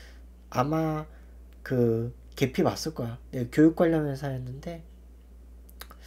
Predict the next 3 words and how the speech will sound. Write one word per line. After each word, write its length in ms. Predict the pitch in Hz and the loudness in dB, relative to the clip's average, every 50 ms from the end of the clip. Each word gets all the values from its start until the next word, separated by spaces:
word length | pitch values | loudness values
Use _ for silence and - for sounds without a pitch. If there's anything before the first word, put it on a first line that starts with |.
| - - - - - - - - - - | -20 -18 -18 -20 -20 -20 -20 -20 -20 -10
어쨌든 480 | - 123 - - 143 - 139 135 127 131 | -8 -2 0 0 2 2 2 0 0 0
거기까지만 640 | - 135 143 143 - 156 143 147 131 120 110 107 | 4 4 4 6 6 4 4 4 2 2 0 -2
얘기할게요. 680 | 107 104 113 123 120 107 107 - - - 85 - 165 - | -4 -4 -2 -2 -2 -4 -4 -6 -10 -10 -10 -10 -10 -14